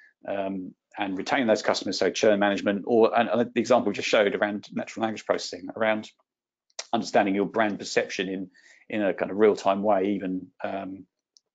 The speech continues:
related to, say, uh, T V ads, for example. And on the bottom line, uh, there's things like un-, automated compliance controls, identifying fraud, reducing fraud,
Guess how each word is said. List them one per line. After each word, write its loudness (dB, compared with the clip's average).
related 2
to, 6
say, 6
uh, 4
T -2
V -6
ads, -8
for -12
example. -8
And 2
on 6
the 8
bottom 2
line, 4
uh, -8
there's -8
things -2
like 0
un-, -10
automated -2
compliance 2
controls, 0
identifying 0
fraud, 2
reducing -2
fraud, -2